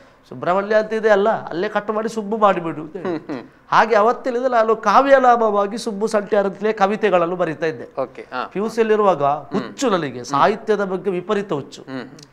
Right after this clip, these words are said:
Speaker 1: ಏನೋ ಒಂದು ಗೀಚುದು, ಸಣ್ಣ ಕತೆ, ಕವಿತೆ ಬರೆದು
Speaker 2: ಹ್ಮ್.
Speaker 1: ಕೆಳಗೆ,
Speaker 2: ಹ್ಮ್.
Speaker 1: ಆ, ಸುಬ್ಬು
Speaker 2: ಸುಬ್ಬು
Speaker 1: ಸಂಟ್ಯಾರ್ ಅಂತ
Speaker 2: ಸಂಟ್ಯಾರ್.
Speaker 1: ಬರೆಯುದು.
Speaker 2: ಹ್ಮ್.
Speaker 1: ಅದೊಂದು ಸಿಗ್ನೇಚರ್ ಆಯ್ತು.
Speaker 2: ಹ್ಮ್.
Speaker 1: ಈಗ ನಾನು ಸುಬ್ರಹ್ಮಣ್ಯ ಅಂತ ಹೆಸರಿದ್ರು ಕೂಡ
Speaker 2: ಹ್ಮ್.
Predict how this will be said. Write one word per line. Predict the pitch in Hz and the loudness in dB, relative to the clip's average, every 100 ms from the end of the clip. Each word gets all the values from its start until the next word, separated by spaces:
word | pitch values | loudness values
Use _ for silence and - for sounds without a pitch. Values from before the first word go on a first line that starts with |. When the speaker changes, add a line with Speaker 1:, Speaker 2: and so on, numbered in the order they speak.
| _ _ _ | _ _ _
Speaker 1:
ಏನೋ | 147 262 480 349 | -2 -2 0 -4
ಒಂದು | 294 262 | -4 -6
ಗೀಚುದು, | 254 254 196 131 - | -6 -4 -6 -8 -12
ಸಣ್ಣ | 165 170 175 | -8 -6 -4
ಕತೆ, | 175 175 180 180 | -4 -4 -2 -2
ಕವಿತೆ | 180 185 190 185 | 0 -2 -2 -2
ಬರೆದು | 185 185 208 | -2 -2 -6
Speaker 2:
ಹ್ಮ್. | 254 - - 123 | -10 -14 -18 0
Speaker 1:
ಕೆಳಗೆ, | 214 226 180 143 | 6 6 6 2
Speaker 2:
ಹ್ಮ್. | 165 - - 107 - | -2 -4 -12 -10 -4
Speaker 1:
ಆ, | 175 175 165 165 160 | -2 0 0 0 -2
ಸುಬ್ಬು | |
Speaker 2:
ಸುಬ್ಬು | 202 233 262 | -6 -6 -4
Speaker 1:
ಸಂಟ್ಯಾರ್ | - 214 185 196 180 | -2 0 2 0 0
ಅಂತ | 113 | 0
Speaker 2:
ಸಂಟ್ಯಾರ್. | 262 208 - 190 | 0 -2 -6 0
Speaker 1:
ಬರೆಯುದು. | 208 151 127 | 2 2 -4
Speaker 2:
ಹ್ಮ್. | 127 | -6
Speaker 1:
ಅದೊಂದು | 180 220 277 | -6 -6 -8
ಸಿಗ್ನೇಚರ್ | 247 254 220 294 285 214 196 | -6 -6 0 2 2 2 2
ಆಯ್ತು. | 135 - - | 0 -4 -12
Speaker 2:
ಹ್ಮ್. | 143 117 - - 185 | -10 -12 -16 -10 -4
Speaker 1:
ಈಗ | 214 | 0
ನಾನು | 240 233 240 233 214 | 4 4 6 4 2
ಸುಬ್ರಹ್ಮಣ್ಯ | 180 180 233 233 226 | -4 0 0 0 -2
ಅಂತ | 226 | -4
ಹೆಸರಿದ್ರು | 190 190 220 185 202 | -6 -4 -6 -4 -4
ಕೂಡ | 160 123 | -4 -6
Speaker 2:
ಹ್ಮ್. | 127 - | -8 -10